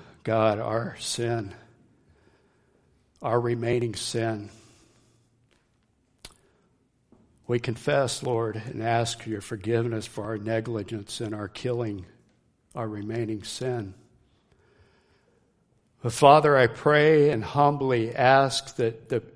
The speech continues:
the, the working, the power of your Spirit, that the permeating truth of your word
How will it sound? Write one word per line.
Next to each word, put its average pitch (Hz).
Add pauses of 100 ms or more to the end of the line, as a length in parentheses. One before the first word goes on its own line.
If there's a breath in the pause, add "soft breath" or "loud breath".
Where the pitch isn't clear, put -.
the, 120 (160)
the 120
working, 160
the 113
power 147
of 135
your 110
Spirit, 151
that 117
the 120
permeating 170
truth 151
of 120
your 131
word 113